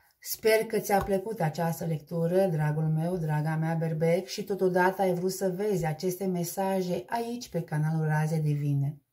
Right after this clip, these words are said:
Abonează-te dacă îți place ceea ce fac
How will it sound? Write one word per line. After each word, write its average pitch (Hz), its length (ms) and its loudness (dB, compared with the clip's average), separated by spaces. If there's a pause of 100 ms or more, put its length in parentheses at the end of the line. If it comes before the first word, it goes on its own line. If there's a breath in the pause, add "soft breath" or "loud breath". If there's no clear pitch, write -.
(200)
Abonează-te 185 880 0
dacă 156 420 -4
îți - 180 -10
place 170 440 -2
ceea 147 280 -4
ce 151 180 -6
fac 190 500 -4